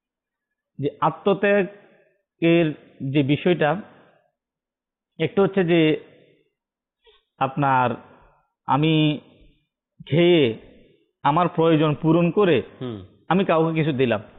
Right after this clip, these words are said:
Speaker 2: জি।
Speaker 1: তো এটা আত্মত্যাগ না। আত্মত্যাগ হচ্ছে যে এই মুহূর্তে একটা জিনিস আমার খুবই প্রয়োজন, আমার খুবই পছন্দ, আমি সেই জিনিসটাকে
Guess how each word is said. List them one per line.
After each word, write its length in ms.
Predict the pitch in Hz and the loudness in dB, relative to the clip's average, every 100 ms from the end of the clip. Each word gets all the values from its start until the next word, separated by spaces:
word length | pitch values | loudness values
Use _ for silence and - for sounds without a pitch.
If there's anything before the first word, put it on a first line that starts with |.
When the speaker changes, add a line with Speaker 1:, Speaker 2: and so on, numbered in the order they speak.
| - 104 | -18 -14
Speaker 2:
জি। 160 | 95 87 _ _ _ _ _ _ _ _ _ - | -14 -14 _ _ _ _ _ _ _ _ _ -10
Speaker 1:
তো 60 | - | -4
এটা 340 | 160 214 220 220 - | -2 0 0 -2 -6
আত্মত্যাগ 440 | 156 - 147 135 | -6 -4 -2 -2
না। 360 | 104 104 - - _ _ _ _ _ _ _ - | -4 -8 -12 -20 _ _ _ _ _ _ _ -6
আত্মত্যাগ 580 | 139 - 180 185 180 | -4 -2 -2 0 2
হচ্ছে 280 | 202 185 220 | 0 0 -2
যে 180 | 185 226 | 2 0
এই 220 | - 180 | 2 2
মুহূর্তে 840 | 175 185 214 190 - 220 220 226 220 | 2 2 0 -2 -4 0 2 2 -2
একটা 340 | 156 - 208 | -8 -4 -2
জিনিস 500 | 151 170 185 214 226 - - _ _ | 0 0 2 2 0 -4 -20 _ _
আমার 240 | 151 170 214 | -2 0 -2
খুবই 340 | - 226 294 | -2 0 0
প্রয়োজন, 500 | 214 175 147 117 82 - - _ _ _ _ - | 2 2 2 0 -4 -16 -20 _ _ _ _ -4
আমার 240 | 156 202 | 0 0
খুবই 260 | 196 190 220 | 0 0 0
পছন্দ, 560 | 165 - 185 185 143 - - - _ _ _ _ _ _ _ | -2 -2 -2 0 0 -2 -10 -20 _ _ _ _ _ _ _
আমি 260 | 147 170 208 196 | -2 0 0 0
সেই 120 | 202 | 0
জিনিসটাকে 800 | 170 170 175 - 196 190 202 | 2 0 0 -2 -2 0 0